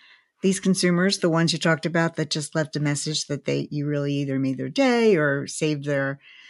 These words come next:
saved their soccer team 'cause you had the right food to give to ev-, you know, whatever it is. These folks can be your advocates.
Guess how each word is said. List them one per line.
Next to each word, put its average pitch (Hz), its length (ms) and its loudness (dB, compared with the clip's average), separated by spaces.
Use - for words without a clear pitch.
saved 160 400 -2
their 143 240 -2
soccer 240 520 2
team 214 600 0
'cause 170 160 0
you 160 80 0
had 151 180 0
the 151 120 -6
right 156 240 -2
food 233 340 0
to 240 80 -2
give 208 260 2
to 220 120 -2
ev-, 190 260 -4
you 165 120 0
know, 143 120 2
whatever 190 500 4
it 214 100 2
is. 160 360 2
These 196 240 4
folks 208 300 4
can 185 160 0
be 165 100 4
your 151 140 4
advocates. 151 800 -2